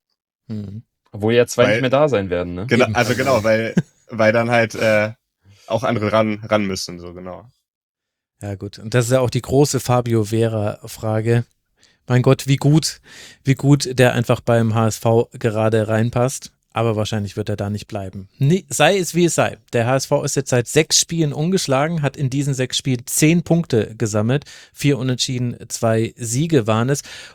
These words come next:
Speaker 1: Ob es jetzt so weitergeht, was dafür spricht, es kommen jetzt zwei Heimspiele. Was dagegen spricht, es kommen Raba, Leipzig und Leverkusen. Also nochmal deutlich andere Teams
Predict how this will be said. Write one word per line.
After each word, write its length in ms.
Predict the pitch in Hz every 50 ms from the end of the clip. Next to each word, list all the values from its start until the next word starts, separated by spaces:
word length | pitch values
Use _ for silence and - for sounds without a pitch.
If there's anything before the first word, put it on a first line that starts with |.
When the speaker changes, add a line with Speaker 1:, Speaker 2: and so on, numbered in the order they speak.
| _ _
Speaker 1:
Ob 160 | - 202 208
es 160 | 226 214 - -
jetzt 160 | 196 185 -
so 140 | 190 165 151
weitergeht, 640 | 151 165 175 - 131 110 95 - 101 98 - - _
was 180 | 139 165 -
dafür 360 | - 190 160 - - 196 233 233
spricht, 480 | - - - 190 208 214 - - - _ _ _ _
es 180 | - 143 -
kommen 200 | - - 165 160
jetzt 240 | 160 156 - - -
zwei 200 | - 147 143 135
Heimspiele. 640 | 135 139 139 143 135 - - 110 107 104 98 - - _
Was 160 | - 131 -
dagegen 320 | - 147 127 143 165 185 175
spricht, 380 | - - - 170 170 - - -
es 140 | 139 - -
kommen 240 | 165 160 156 147
Raba, 260 | 135 135 139 143 151 143
Leipzig 460 | 135 131 139 139 - - 139 - 123
und 100 | 123 -
Leverkusen. 560 | 120 110 110 98 - - 95 90 - - - _ _
Also 240 | - 123 113 120
nochmal 400 | 120 123 110 120 123 113 113 135 - - - -
deutlich 500 | 135 135 147 165 - 160 139 - - -
andere 380 | 139 156 190 190 160 160 147
Teams 360 | - - 170 170 180 185 -